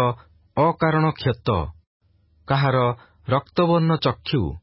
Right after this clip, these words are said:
ଯେଉଁମାନେ ଦ୍ରାକ୍ଷାରସ ପାନରେ ବହୁତ କାଳ ବସିଥାନ୍ତି, ଯେଉଁମାନେ ମିଶ୍ରିତ ସୁରା ଖୋଜି ବୁଲନ୍ତି, ସେମାନଙ୍କର। ଦ୍ରାକ୍ଷାରସ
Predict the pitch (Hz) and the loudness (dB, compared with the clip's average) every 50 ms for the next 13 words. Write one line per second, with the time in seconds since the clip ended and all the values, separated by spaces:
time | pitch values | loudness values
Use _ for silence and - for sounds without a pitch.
0 | _ _ _ _ _ _ _ _ _ _ _ _ _ _ _ _ _ - 87 85 | _ _ _ _ _ _ _ _ _ _ _ _ _ _ _ _ _ -8 -4 -2
1 | 113 117 135 131 127 120 120 120 117 117 117 - - - _ _ _ - 87 - | 0 0 2 2 2 2 2 2 0 0 -2 -6 -12 -20 _ _ _ -6 -2 0
2 | 123 127 131 - - - - 170 165 151 - - 156 - 139 131 123 127 123 123 | 0 0 -2 -4 -6 -4 -2 0 0 0 -2 -4 -2 0 0 2 2 2 2 2
3 | 127 113 107 113 113 131 151 - - 151 - - 135 139 131 117 107 98 92 - | 0 0 0 0 0 0 -2 0 -2 -2 0 0 0 0 0 0 0 -2 -2 -4
4 | 117 117 139 139 131 104 82 - 80 78 76 78 - - - - - _ _ _ | -6 -2 0 0 0 0 -2 -2 -4 -4 -4 -8 -12 -16 -20 -20 -20 _ _ _
5 | _ _ _ _ _ - 90 98 131 139 143 135 127 127 127 123 123 120 120 - | _ _ _ _ _ -6 -2 0 2 2 2 2 2 2 2 2 0 -2 -4 -8
6 | - - _ _ _ - 95 120 143 - - - - 170 151 - 170 156 - - | -16 -20 _ _ _ -2 0 0 0 -2 -4 -6 -6 -6 -2 0 -2 -2 -2 -4
7 | - - 131 135 123 101 87 80 90 - - - _ _ _ _ _ - - 127 | -4 -2 0 0 2 0 0 -2 -6 -10 -18 -20 _ _ _ _ _ -4 -2 -2
8 | 120 117 151 175 151 143 110 107 98 90 90 98 95 92 95 92 - - - - | 0 0 0 0 0 0 0 2 0 0 0 0 -2 -2 -2 -4 -8 -16 -20 -20
9 | _ - - - - 110 98 104 113 123 123 110 95 - 95 85 - 76 76 78 | _ -20 -14 -6 -4 -2 0 0 2 0 0 -2 -2 -4 -4 -4 -4 -4 -6 -8
10 | - - - - - _ _ _ _ _ _ _ _ _ _ _ _ _ _ _ | -10 -14 -20 -20 -20 _ _ _ _ _ _ _ _ _ _ _ _ _ _ _
11 | _ _ - - 120 117 - - - 143 131 127 113 - | _ _ -4 -2 -2 -2 -2 -2 -2 0 0 0 0 0